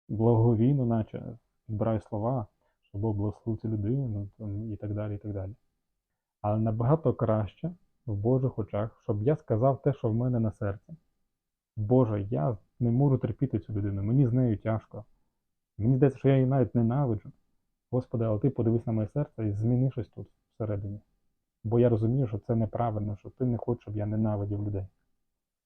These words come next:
Але розказати Богу правду, а не красиві слова вигадати. Ось що Бог хоче від нас. Правди. Не лицемірства, не фальшивості, не формальності,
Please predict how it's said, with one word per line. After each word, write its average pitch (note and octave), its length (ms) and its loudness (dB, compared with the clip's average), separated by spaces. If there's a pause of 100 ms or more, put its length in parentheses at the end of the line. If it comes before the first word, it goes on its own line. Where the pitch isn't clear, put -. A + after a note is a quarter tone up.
(140)
Але A#2+ 140 4
розказати C3+ 380 4
Богу A#2+ 340 6
правду, A#2 540 0 (640)
а A#2 100 -2
не A#2 220 2
красиві A#2+ 460 2
слова A2+ 360 0
вигадати. G#2+ 520 -2 (800)
Ось D3 160 2
що B2 120 0
Бог A#2 220 2
хоче A#2 320 -4 (420)
від G#2+ 140 -4
нас. G2 160 -4 (800)
Правди. A2 440 2 (540)
Не A#2 320 4
лицемірства, B2 640 2 (140)
не B2 260 2
фальшивості, A2+ 720 -2
не A#2+ 160 2
формальності, A#2+ 800 -2